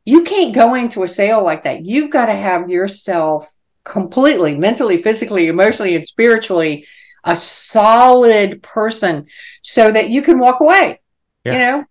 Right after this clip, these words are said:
Speaker 1: not for you, no worries. No worries.
Speaker 2: Uh, hundred, hundred percent. Sell, sell without selling is <laughs> kinda how we
Speaker 1: Sell
Speaker 2: put it,
Speaker 1: without
Speaker 2: so.
Speaker 1: selling.
Speaker 2: <laughs>
Speaker 1: I, it's just, I tell people, "Don't be afraid of sales."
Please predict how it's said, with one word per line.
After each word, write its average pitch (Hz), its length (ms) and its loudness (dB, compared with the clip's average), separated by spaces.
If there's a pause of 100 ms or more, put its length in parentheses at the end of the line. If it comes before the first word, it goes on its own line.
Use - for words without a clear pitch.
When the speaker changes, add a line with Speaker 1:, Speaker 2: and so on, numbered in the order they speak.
(200)
Speaker 1:
not 294 220 -2
for 294 80 -2
you, 320 360 -2
no 440 160 -2
worries. 403 460 -8 (240)
No 339 160 2
worries. 339 260 0
Speaker 2:
Uh, 101 240 -8
hundred, 127 420 -2
hundred 131 340 0
percent. - 500 -4
Sell, 131 380 2
sell 151 260 4
without 139 320 4
selling 113 460 -2
is 110 140 -8
<laughs> - 20 -10
kinda - 480 -2
how 151 120 2
we 127 60 2
Speaker 1:
Sell 127 160 4
Speaker 2:
put 123 160 2
it, 120 40 0
Speaker 1:
without 214 200 2
Speaker 2:
so. 113 220 -4
Speaker 1:
selling. 208 440 -2
Speaker 2:
<laughs> - 40 -8
Speaker 1:
I, 185 540 -2 (280)
it's 233 300 -4
just, 330 340 -2
I 202 200 -2
tell 247 280 -2
people, 202 240 -6
"Don't 190 200 -6
be 247 80 -4
afraid 220 260 -4
of 170 40 -10
sales." 170 380 -6